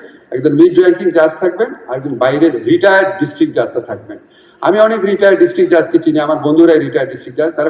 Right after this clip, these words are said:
physically very fit, তারা অনেক ইউনিভার্সিটিতে প্রফেসরের চাকরি করছে, অনেক জায়গায় কনসালটেন্সি করছে। তো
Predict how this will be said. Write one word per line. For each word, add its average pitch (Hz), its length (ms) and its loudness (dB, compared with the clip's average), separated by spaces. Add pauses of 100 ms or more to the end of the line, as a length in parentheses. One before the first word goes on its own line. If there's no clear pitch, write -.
physically 196 480 -2
very 226 220 -2
fit, 240 200 -6 (720)
তারা 196 160 4 (140)
অনেক 214 240 -4
ইউনিভার্সিটিতে 220 640 0 (220)
প্রফেসরের 233 500 0
চাকরি 202 300 -2
করছে, - 260 -10 (220)
অনেক 196 160 0
জায়গায় 214 220 2
কনসালটেন্সি 202 600 0
করছে। 123 220 -6 (540)
তো - 40 -20